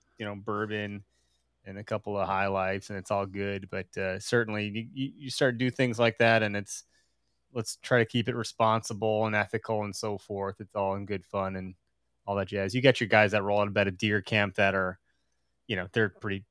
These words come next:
shit-faced still from last night, maybe. That's less these days now that we're getting up there, you know.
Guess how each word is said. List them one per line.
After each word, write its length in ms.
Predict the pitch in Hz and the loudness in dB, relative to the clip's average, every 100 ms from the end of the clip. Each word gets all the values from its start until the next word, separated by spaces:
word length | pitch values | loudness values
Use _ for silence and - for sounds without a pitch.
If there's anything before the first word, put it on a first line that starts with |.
| - | -6
shit-faced 520 | - 113 - 104 98 | 0 0 2 0 2
still 140 | 117 | -2
from 160 | 98 107 | -2 0
last 280 | 104 98 - | 2 2 2
night, 220 | 104 104 | 0 0
maybe. 480 | 104 98 98 98 90 - | -2 -2 -2 -4 -6 6
That's 180 | 202 - | 8 10
less 300 | 123 131 - | 10 10 8
these 240 | 127 123 | 4 6
days 240 | 113 123 120 | 8 8 8
now 140 | 120 | 6
that 80 | 117 | 6
we're 200 | 110 113 | 4 2
getting 360 | 113 127 110 113 | 2 -2 -2 -2
up 200 | 120 - | -2 2
there, 320 | 123 120 123 - _ 120 | 4 4 2 -6 _ -2
you 100 | 117 | 0
know. 200 | 117 | 0